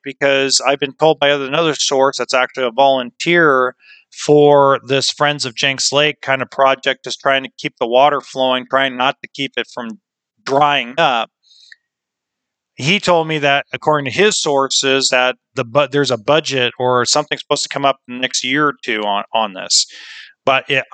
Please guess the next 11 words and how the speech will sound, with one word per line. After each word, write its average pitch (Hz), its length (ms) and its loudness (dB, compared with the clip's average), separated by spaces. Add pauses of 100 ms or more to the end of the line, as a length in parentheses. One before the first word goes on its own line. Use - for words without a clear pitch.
(680)
I 156 120 2
know 208 200 2
how 185 160 0
that 147 220 -6
goes, 143 440 0
guys, 117 380 0
because 123 600 -2 (160)
budgets 139 800 -2 (340)
with 135 140 -6
the - 60 -16
federal 160 380 2